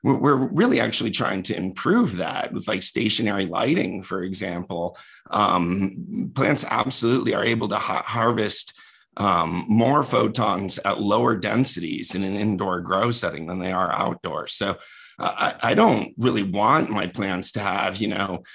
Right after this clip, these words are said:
six hours of suboptimal lighting, a few hours of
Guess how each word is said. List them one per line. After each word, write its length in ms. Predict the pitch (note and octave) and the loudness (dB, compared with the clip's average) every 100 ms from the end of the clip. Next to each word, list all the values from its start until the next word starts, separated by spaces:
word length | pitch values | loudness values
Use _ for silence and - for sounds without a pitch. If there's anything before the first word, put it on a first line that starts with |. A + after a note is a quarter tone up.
| - _ - | -20 _ -10
six 680 | - - A#2 G#2 - - - | -4 0 2 2 0 -2 -2
hours 500 | G#2+ G#2+ A2 A2 F#2+ | 0 2 2 0 0
of 80 | G2 | -2
suboptimal 800 | - - G2 G2 G2 A#2+ G2+ F#2+ | 0 0 2 2 2 2 0 2
lighting, 480 | G2+ G2+ G#2 G2+ G2+ | 2 2 2 0 0
a 100 | A2 | -2
few 320 | - B2+ A#2 | -2 0 2
hours 480 | G2+ G#2+ G#2+ G2+ G#2+ | 2 2 2 2 0
of 240 | F#2 E2+ | -2 -4